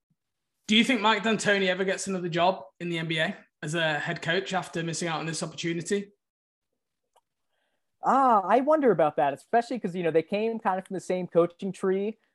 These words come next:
Speaker 2: It'd almost be like if I stabbed you in the back <laughs> and, like, moved on to something else,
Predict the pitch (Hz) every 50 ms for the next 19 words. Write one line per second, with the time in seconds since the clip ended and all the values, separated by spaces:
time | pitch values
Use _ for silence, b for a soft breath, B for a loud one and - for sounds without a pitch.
0 | _ _ - 180 170 180 180 185 190 185 185 - - 185 180 175 175 165 165 175
1 | - 160 156 165 180 180 180 180 180 180 175 - - - - - 196 185 185 180
2 | 170 - 180 185 190 190 190 190 185 170 170 160 165 180 190 - - - - 605
3 | - 254 - - 269 247 - - - 196 190 220 240 190 - 220 202 - - 196
4 | 220 - - 226 202 185 202 190 196 190 202 233